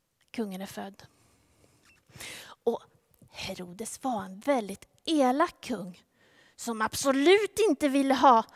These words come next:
någon ny som kom och tog över makten. Men det visade han inte för de tre vise männen, utan han sa bara till dem, "Ja, gå till, gå till Betlehem och hylla kungen. Och kom sen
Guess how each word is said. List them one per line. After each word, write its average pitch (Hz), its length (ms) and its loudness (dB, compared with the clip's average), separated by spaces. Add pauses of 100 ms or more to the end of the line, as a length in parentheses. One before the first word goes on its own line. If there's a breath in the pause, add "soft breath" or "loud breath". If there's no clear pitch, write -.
(220 loud breath)
någon 240 520 2
ny 240 480 0 (120)
som 285 280 2
kom 240 260 2
och 240 100 0
tog 220 180 0
över 202 240 2
makten. 214 480 -2 (1300 soft breath)
Men 175 180 -10
det 185 100 -8
visade 214 440 -4
han 254 160 2
inte 220 280 -2
för 196 180 -8
de 190 140 -10
tre 190 220 -8
vise 185 260 -10
männen, 208 420 -6
utan 214 300 -6
han 247 160 0
sa 240 280 4
bara 240 300 6
till 233 280 -4
dem, 233 180 4 (440 loud breath)
"Ja, 226 460 12 (180)
gå 370 500 8
till, 240 220 2 (260 loud breath)
gå 339 360 8
till 285 220 0
Betlehem 233 920 2 (100)
och - 360 -8
hylla 254 360 2
kungen. 226 340 -2
Och 311 140 8
kom 381 220 2
sen - 160 2